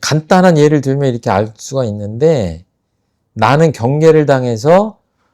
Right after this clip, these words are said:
주, 종, 본말을 잘 분별하느냐 따져보면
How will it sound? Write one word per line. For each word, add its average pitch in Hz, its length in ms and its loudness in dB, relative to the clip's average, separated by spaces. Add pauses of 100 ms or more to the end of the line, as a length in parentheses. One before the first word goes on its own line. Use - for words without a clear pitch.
(240)
주, 160 300 0
종, 147 320 2
본말을 135 720 0
잘 123 340 -4
분별하느냐 123 1200 -4 (1000)
따져보면 156 800 0